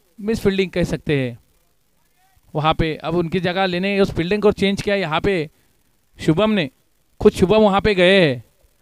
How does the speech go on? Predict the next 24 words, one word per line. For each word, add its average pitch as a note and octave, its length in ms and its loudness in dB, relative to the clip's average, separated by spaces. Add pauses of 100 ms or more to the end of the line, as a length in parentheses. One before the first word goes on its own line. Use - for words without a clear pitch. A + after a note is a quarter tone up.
(460)
भारत D#3 320 4 (360)
फिर F#3 140 8
से - 200 -4
score G#3 260 2
पहुँचता A#3 300 6
हुआ A#3 160 10
थर्टी G3+ 240 2
फ़ोर G#3+ 240 4
run, G#3+ 220 4 (400)
आखिरी F#3+ 320 2
over A3 180 10
जारी G#3 260 4
भारत E3+ 280 2
के F3+ 100 2
रूप D3 140 6
में। A#2 140 -10 (640)
अब F3 120 -2
प्रज्योत E3 420 4 (600)
करारा G3 360 0
प्रहार F#3 320 0
करते G3 320 4
हुए F#3+ 180 10
यहाँ F3 260 0
पे G3 140 2